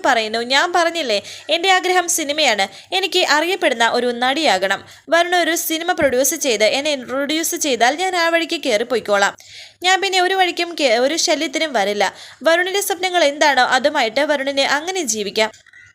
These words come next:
"എന്താ ഒന്ന് പറയാത്തത്?" എന്നൊക്കെ പ്രിയങ്ക ചോദിക്കുമ്പോൾ വരുൺ ആദ്യം ഒന്നും തന്നെ മിണ്ടിയില്ലായിരുന്നു. "അതിന് ഇതൊരു ചെറിയ കാര്യമല്ലല്ലോ,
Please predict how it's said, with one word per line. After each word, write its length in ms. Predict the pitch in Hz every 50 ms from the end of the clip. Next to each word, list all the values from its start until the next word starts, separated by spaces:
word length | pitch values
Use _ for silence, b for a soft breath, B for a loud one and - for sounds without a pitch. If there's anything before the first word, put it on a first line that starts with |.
| _ _
"എന്താ 260 | - 285 330 339 392 415
ഒന്ന് 140 | 415 403 415
പറയാത്തത്?" 540 | 403 370 311 311 320 320 330 294 247 226 247 294
എന്നൊക്കെ 340 | 262 269 262 262 254 285 311
പ്രിയങ്ക 320 | 302 277 285 285 277 302 339
ചോദിക്കുമ്പോൾ 600 | 339 359 349 349 339 285 339 311 247 214 226 233
വരുൺ 260 | 233 240 240 247 262 262 B B B B B -
ആദ്യം 360 | 302 330 349 339 381 403 370 339
ഒന്നും 280 | 330 330 349 370 415 403
തന്നെ 220 | 349 311 240 214 240
മിണ്ടിയില്ലായിരുന്നു. 760 | 220 220 202 202 220 240 233 196 185 185 190 190 185 190 202 - - _ _ _ b b b b b b b b -
"അതിന് 300 | 302 311 320 285 254 240 -
ഇതൊരു 260 | 240 233 240 240 269
ചെറിയ 320 | 269 370 330 269 262 269
കാര്യമല്ലല്ലോ, 640 | 285 277 330 339 339 359 359 359 339 339 330 330 330